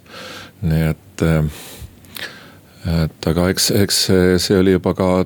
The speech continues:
eelmisel talvel ja kevadel minu meelest selge, et, eh, üldkalkulatsioon on see, et ühiskonnad elavad majanduslikus mõttes selle, eh, paar kuud, eh, karantiini, eh, üle,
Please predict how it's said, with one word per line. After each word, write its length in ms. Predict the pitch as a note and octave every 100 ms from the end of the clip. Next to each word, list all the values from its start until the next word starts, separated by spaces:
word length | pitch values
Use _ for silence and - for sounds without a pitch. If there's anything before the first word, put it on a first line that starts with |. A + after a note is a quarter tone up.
| -
eelmisel 500 | F2+ G#2+ G2 F2+ F2 -
talvel 440 | B2 B2 E2+ F2
ja 40 | F2+
kevadel 440 | C#3+ A#2+ E2+ E2+
minu 160 | F2+ F2+ F2
meelest 260 | E2+ -
selge, 380 | G#2+ G2 E2 E2+ E2 D#2+
et, 240 | _ -
eh, 200 | F2 E2+ G2
üldkalkulatsioon 1000 | G#2 - G#2 F#2+ F#2+ F2+ - A2 G2 F2+
on 60 | F2
see, 240 | A2 F2+ D#2
et 160 | - - - - - -
ühiskonnad 560 | A#2 A#2+ F2+ - E2+ E2
elavad 640 | G#2 F#2 D#2+ D#2+ - - F2
majanduslikus 800 | F#2+ C3 A#2+ D#2 D#2+ F2+ - -
mõttes 480 | F#2+ G2 - E2 - -
selle, 320 | E2 E2 E2 E2 E2 - - - - - - - - - - -
eh, 340 | A2 F#2 G2 F2+
paar 280 | C#3 D3 A2
kuud, 320 | F#2+ E2 - - - -
eh, 240 | F2+ E2+
karantiini, 840 | - F#2 F2 F2+ A#2+ G#2 F2 D#2+ D#2+ D#2+
eh, 960 | - - - - G2 F2+ F2+ F2+ F2+
üle, 240 | C#3 D3+